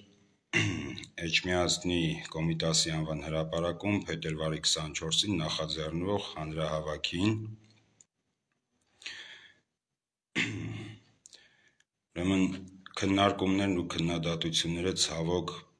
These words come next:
շատ հաճախ ուղղորդվում էին վիրավորական արտահայտություններով իմ հասցեին ու դրանք արվում էին ֆեյքերի և այդ ֆեյք էջերի հետևում պահկված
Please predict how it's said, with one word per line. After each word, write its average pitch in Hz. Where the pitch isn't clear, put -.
շատ 82
հաճախ 80
ուղղորդվում 78
էին 87
վիրավորական 80
արտահայտություններով 78
իմ 69
հասցեին 80
ու 87
դրանք 87
արվում 85
էին 107
ֆեյքերի 90
և 87
այդ 82
ֆեյք 87
էջերի 80
հետևում 80
պահկված 80